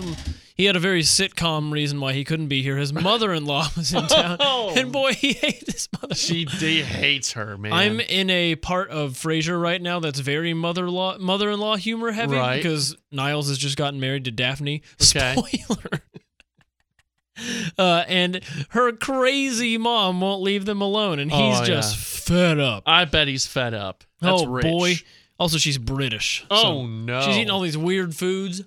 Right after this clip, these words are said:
Speaker 2: Yeah? Okay. That's, well, we're having our anniversary episode today, so that's great, Austin, right? Yeah, he says, he says, yeah.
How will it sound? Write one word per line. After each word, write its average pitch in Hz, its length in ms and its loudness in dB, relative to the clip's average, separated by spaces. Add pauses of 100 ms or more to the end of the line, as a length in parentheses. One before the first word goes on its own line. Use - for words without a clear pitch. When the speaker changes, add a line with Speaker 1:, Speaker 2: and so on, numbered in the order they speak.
Speaker 2:
Yeah? 147 460 -2 (1120)
Okay. 110 320 -6 (760)
That's, 120 320 -4 (140)
well, 131 320 -4 (300)
we're 151 180 -2
having 156 220 0
our 143 60 0
anniversary 131 600 -2
episode 110 340 -8
today, 113 220 -6
so 113 140 -6
that's 117 160 -6
great, 110 240 -8
Austin, 101 340 -8
right? 135 320 -4 (2500)
Yeah, 107 100 -8
he 110 160 -10
says, 107 400 -12
he - 60 -20
says, - 260 -12
yeah. - 160 -14